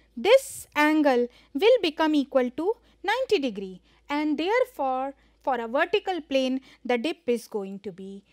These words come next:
ninety degree. Keep that in mind that when I say dip, that means it is true dip.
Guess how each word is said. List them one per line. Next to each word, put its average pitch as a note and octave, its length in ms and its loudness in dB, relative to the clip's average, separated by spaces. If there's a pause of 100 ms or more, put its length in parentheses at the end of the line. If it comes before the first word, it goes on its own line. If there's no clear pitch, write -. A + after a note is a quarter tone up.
(160)
ninety D4 540 -6
degree. G3+ 340 -12 (1400)
Keep A4 280 2
that E4 220 -2
in D#4 160 0
mind C#4+ 380 -6 (260)
that C#4 220 -6
when E4+ 280 -6
I G4 160 -6
say D#4+ 400 -10
dip, C4+ 360 -6 (560)
that B3 320 -8
means E4+ 480 -4 (220)
it E4 160 -8
is E4+ 320 -12 (1080)
true G#4 340 2
dip. B3+ 220 2